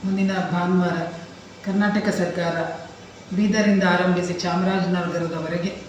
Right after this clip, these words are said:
ಮಾನವ ಸರಪಳಿಯನ್ನ ನಿರ್ಮಿಸುವ ಮೂಲಕ ಅಂತಾರಾಷ್ಟ್ರೀಯ ಪ್ರಜಾಪ್ರಭುತ್ವ ದಿನವನ್ನ ಆಚರಣೆ ಮಾಡ್ತಾ ಇದೆ. ಈ ಸಂಬಂಧ ಬಾಗಲಕೋಟೆ ಜಿಲ್ಲೆಯಲ್ಲಿ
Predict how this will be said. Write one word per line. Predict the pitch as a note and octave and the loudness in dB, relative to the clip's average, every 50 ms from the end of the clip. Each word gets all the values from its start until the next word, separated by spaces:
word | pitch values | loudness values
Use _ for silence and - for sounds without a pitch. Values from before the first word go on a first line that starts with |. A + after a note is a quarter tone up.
| - - F#3 F3 | -12 -8 -4 -2
ಮಾನವ | F3 F3+ F#3+ G3 G3+ G3 - | 0 2 2 2 2 2 2
ಸರಪಳಿಯನ್ನ | G3 F3+ F3 - F#3+ F#3 F#3 F3+ F3+ F3 F3 F3 E3+ E3 - E3 | 0 0 0 0 0 2 2 2 2 2 0 0 -2 -2 -4 -4
ನಿರ್ಮಿಸುವ | E3+ F3 F#3 G3 G3+ - G3+ F#3+ F3+ F3 | -2 0 2 2 2 2 2 2 2 2
ಮೂಲಕ | F3 E3+ E3 E3 D#3 D#3 E3 F3+ F3+ - - F#3 | 0 -2 -4 -4 -4 -6 -4 -4 -4 -4 -4 -2
ಅಂತಾರಾಷ್ಟ್ರೀಯ | F#3 F3+ G3+ G3+ G3 G3 G3 F#3 F#3 - - F#3+ F#3 F3 | -2 0 2 2 2 2 2 2 0 0 0 0 0 0
ಪ್ರಜಾಪ್ರಭುತ್ವ | - E3 E3+ E3+ - G3 G3 F#3+ F#3 F#3 F3 F3 F3+ - - E3 E3 | 0 0 -2 -2 -2 -2 -2 -2 -2 -2 -2 -2 -4 -6 -6 -6 -6
ದಿನವನ್ನ | E3+ E3+ E3+ E3+ E3 E3 E3 F#3+ G#3+ G#3+ - - - - - - - - - F3+ | -4 -4 -4 -4 -4 -4 -4 -4 -4 -6 -6 -10 -12 -16 -18 -18 -18 -8 -4 -2
ಆಚರಣೆ | F#3 - G#3+ G3+ F#3 F#3 F3+ | 0 2 4 4 4 4 2
ಮಾಡ್ತಾ | E3+ E3 D#3 D3+ - D#3 D3+ | 2 0 -2 -4 -6 -6 -6
ಇದೆ. | D3+ D3+ - - - - - - G3 A3 | -6 -6 -8 -10 -12 -14 -12 -6 -2 -2
ಈ | A#3+ | 0
ಸಂಬಂಧ | A3+ B3 A3+ G#3+ G#3 G3 F#3+ F#3 F#3 | 2 4 4 6 6 6 4 4 2
ಬಾಗಲಕೋಟೆ | F3+ F3 F3 F3+ F3+ F#3+ G3+ - - G#3 F#3+ G3+ F#3+ | 2 2 2 2 2 2 0 0 0 0 0 2 0
ಜಿಲ್ಲೆಯಲ್ಲಿ | - F3+ F#3 F3+ F3 E3+ E3+ E3+ G3 | 2 2 0 0 0 0 -2 -2 -4